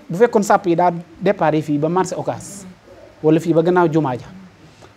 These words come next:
fu waay mën a nekk, dañ laa wax ne même bu fekkonte ni imaam damaa faree ginnaaw, da ngay tourner ba jàkkaarloo ak imaam bi def nii, toog di ko xool.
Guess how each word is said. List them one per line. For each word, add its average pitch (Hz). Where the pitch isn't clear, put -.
fu -
waay 277
mën 240
a 220
nekk, 202
dañ 175
laa 180
wax 160
ne 156
même 214
bu 202
fekkonte 202
ni 175
imaam 185
damaa 165
faree 170
ginnaaw, 143
da 151
ngay 170
tourner 165
ba 151
jàkkaarloo 175
ak 147
imaam 151
bi 127
def 135
nii, 127
toog 151
di 135
ko 139
xool. 120